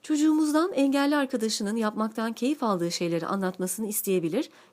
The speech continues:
ve onun bunun üzerine düşünmesini sağlayabiliriz. Örneğin,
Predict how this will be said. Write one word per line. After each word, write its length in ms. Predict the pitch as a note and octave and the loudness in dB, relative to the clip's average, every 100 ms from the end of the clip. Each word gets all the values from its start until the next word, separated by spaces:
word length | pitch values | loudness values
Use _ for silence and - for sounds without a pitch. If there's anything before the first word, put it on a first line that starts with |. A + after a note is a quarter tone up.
| C4+ | -2
ve 60 | |
onun 360 | - B3 C#4+ F4 | 0 2 2 0
bunun 200 | B3 C#4+ | 2 2
üzerine 400 | C#4 G3 F3+ D#3+ | 2 2 0 0
düşünmesini 540 | A3 - A3 G3+ B3+ F4 | -4 -4 -2 -2 -2 0
sağlayabiliriz. 800 | C#4+ B3 A#3 G#3+ G3 D#3+ D#3+ - _ _ _ _ _ - | 0 2 2 0 -2 -4 -4 -8 _ _ _ _ _ -2
Örneğin, 460 | G#3 F3+ F3 D4+ | 0 2 0 -2